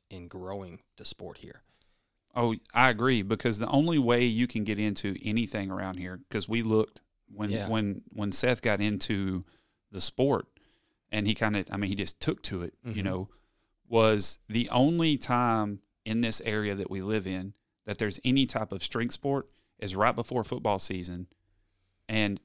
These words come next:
Speaker 2: it's only football teams, and there's no judging, there's no nothing, you know,
Speaker 1: Yeah.
Speaker 2: there's no structure to it. So what is he supposed to do?
Speaker 1: Mm-hmm.
Speaker 2: Well, the only thing he can do is step out and do this on his own.
Speaker 1: Yep.
Speaker 2: 'Cause the school's not gonna back it.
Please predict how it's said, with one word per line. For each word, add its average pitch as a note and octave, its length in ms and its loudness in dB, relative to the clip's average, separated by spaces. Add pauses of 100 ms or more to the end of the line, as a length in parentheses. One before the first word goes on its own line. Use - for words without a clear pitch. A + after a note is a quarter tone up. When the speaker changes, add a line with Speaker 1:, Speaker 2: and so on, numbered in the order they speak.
(140)
Speaker 2:
it's A2 140 -4
only A2+ 220 0
football A2 300 -2
teams, G2+ 340 -2
and G2 180 -4 (120)
there's G#2+ 220 0
no G#2+ 240 2
judging, A2+ 500 0
there's F#2+ 180 -4
no G2+ 160 -2
nothing, G2 420 -6 (280)
you A2+ 120 -6
know, G#2 140 0
Speaker 1:
Yeah. F#2+ 60 -6
Speaker 2:
there's G#2+ 260 0
no G#2 420 0
structure A2 520 -2
to A2 260 -4
it. F2 120 -8 (500)
So G2+ 380 -2 (180)
what A#2 180 -2
is B2+ 80 0
he B2+ 80 0
supposed A2+ 460 -4
to F#2+ 60 -6
do? G#2 220 -2 (240)
Speaker 1:
Mm-hmm. G#2 300 -6 (200)
Speaker 2:
Well, G2+ 100 -6
the G2 80 0
only G2+ 160 2
thing G#2 220 -2
he G2+ 80 -2
can A#2 240 -2
do G2+ 120 -2
is F#2 100 0
step G#2 260 0
out G2 160 -2
and F#2+ 80 -6
do G2 120 -4
this F#2+ 200 -2
on F#2 120 -8
his F2+ 120 -10
own. G2 300 -4 (100)
Speaker 1:
Yep. - 260 -10
Speaker 2:
'Cause F#2 160 -6
the G2 80 -4
school's A2+ 420 0
not G2+ 280 0
gonna F#2 160 -6
back E2 340 -8
it. C#2 100 -16